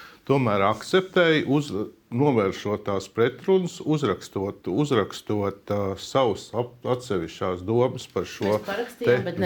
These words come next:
Speaker 1: visu. Mēs
Speaker 2: neratificējām, jā.
Speaker 1: parakstījām, un viņam bija jānonāk Saeimā. Es pieņemu, ka, ja viņš arī Saeimā būtu nonācis, tad diskusijas jau nebūtu par vardarbību pret sievietēm, diskusijas nebūtu par to, ka viņi ir slikti, diskusijas būtu par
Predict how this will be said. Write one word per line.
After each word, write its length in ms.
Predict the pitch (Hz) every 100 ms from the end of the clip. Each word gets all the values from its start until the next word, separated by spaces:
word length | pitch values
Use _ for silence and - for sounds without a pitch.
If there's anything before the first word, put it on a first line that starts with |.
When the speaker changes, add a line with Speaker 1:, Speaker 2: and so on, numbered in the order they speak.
| 151
Speaker 1:
visu. 400 | 175 180 - 113
Mēs 0 |
Speaker 2:
neratificējām, 220 | 135 139
jā. 60 | 156
Speaker 1:
parakstījām, 760 | 180 147 147 160 139 123 107 131
un 300 | 147 165 160
viņam 320 | 127 117 107
bija 240 | 113 127
jānonāk 460 | 143 135 143 147 -
Saeimā. 500 | - 208 127 90 85
Es 80 | -
pieņemu, 380 | - 143 113 98
ka, 140 | 101 - - - -
ja 120 | 131
viņš 180 | 104 - 117
arī 100 | 98
Saeimā 460 | - 131 135 110 92
būtu 320 | 92 98 120
nonācis, 480 | 127 160 151 131 -
tad 220 | - 110
diskusijas 720 | 127 143 - 117 - 120 113 -
jau 140 | 117
nebūtu 400 | 131 117 107 104
par 240 | - 117 113 - - - _
vardarbību 640 | 131 120 104 85 104 101 -
pret 200 | 110 -
sievietēm, 680 | - 139 139 117 123 120
diskusijas 680 | 123 123 - 110 120 107 -
nebūtu 440 | 131 123 110 120 -
par 160 | 101
to, 200 | - 123
ka 160 | 123 110
viņi 260 | 110 117 104
ir 100 | -
slikti, 480 | - 123 143 - 101
diskusijas 680 | 123 - 110 - 104 104
būtu 360 | 98 143 131 -
par 160 | 104